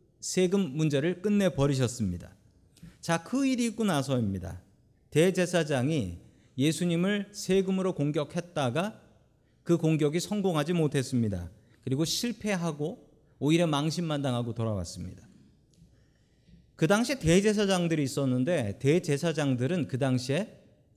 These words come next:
사두개파 사람들이었습니다. 사두개파 사람들. 왜 사두개파 사람들이었냐면 이 로마 사람들이 대제사장을 세웠거든요.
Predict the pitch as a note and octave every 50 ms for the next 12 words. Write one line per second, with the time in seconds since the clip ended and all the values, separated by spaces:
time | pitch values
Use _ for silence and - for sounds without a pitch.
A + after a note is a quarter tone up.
0 | _ _ _ - - - - F3 F3+ G#3+ G#3+ A#3 A3 - F#3+ E3+ - - A2+ G#2+
1 | G2+ G2+ - - E2 E2+ - - - - B2 B2+ - - _ _ _ _ _ _
2 | _ _ _ _ _ _ _ _ _ _ _ _ _ _ _ - - - D#3+ G3
3 | G3 E3+ D3+ - C3 A2+ G#2+ - - G2 F2+ E2+ - - - - _ _ _ _
4 | _ - - - - _ _ - A#2+ D3 F#3+ G#3+ G3+ G#3+ A3 G#3+ A3 A3+ A#3 A3
5 | A3 - G#3 F#3+ - F#3 F#3 F3 E3+ E3 D3+ C#3+ D3 C#3 C3 B2+ A#2 G#2+ G#2 A2
6 | C#3+ F3+ E3 A#2+ F#2+ E2+ E2+ E2+ - - - - - _ _ C3 B2 B2+ C#3+ F3
7 | A3 A3+ A3 A3+ G#3+ G#3+ G3+ F#3+ F3+ E3 F3 E3+ D3 A#2 B2 B2+ C3 D#3 D#3 C#3+
8 | D3 C3+ C#3 B2+ A#2+ B2 B2 - F3+ E3+ D3+ B2+ - B2+ G#2 G#2+ G#2 B2 C#3+ B2+
9 | G2 E2